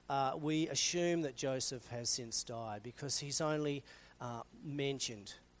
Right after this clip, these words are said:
um, in that sense. He's mentioned, uh, in the past tense.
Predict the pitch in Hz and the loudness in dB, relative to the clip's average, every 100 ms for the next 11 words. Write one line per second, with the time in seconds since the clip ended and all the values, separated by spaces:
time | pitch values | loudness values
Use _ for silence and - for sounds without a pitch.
0 | - - - - - - 120 113 110 101 | -20 -20 -20 -20 -20 -10 -8 -6 -8 -12
1 | - - - - - - 147 131 110 - | -20 -20 -20 -20 -20 -6 -4 -2 2 2
2 | 110 98 - 123 117 135 127 127 120 117 | 0 -2 -4 -2 -2 -2 -2 -4 -4 -10
3 | - - - - 117 - 131 113 117 110 | -16 -20 -14 -8 -8 -6 -8 -6 -6 -4
4 | - - 98 - - | -4 -6 -10 -6 -6